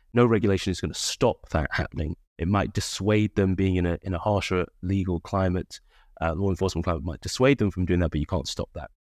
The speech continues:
Then there's the the piece around just, you know, the banking-like services. I think that any form of banking-like services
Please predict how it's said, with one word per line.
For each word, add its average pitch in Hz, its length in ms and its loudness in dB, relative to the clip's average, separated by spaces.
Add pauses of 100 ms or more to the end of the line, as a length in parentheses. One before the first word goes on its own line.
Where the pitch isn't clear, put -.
(280)
Then 143 220 4
there's 123 260 4
the 90 440 2 (240)
the 92 80 -2
piece - 520 -2 (320)
around 95 500 2
just, - 360 -2 (120)
you 87 100 0
know, 78 140 -2
the 92 200 0
banking-like 98 760 2
services. 85 840 -4
I 87 80 -8
think 95 280 0
that 98 160 -2
any 120 260 2
form 95 300 2
of 87 120 -2
banking-like 90 680 2
services 85 640 -2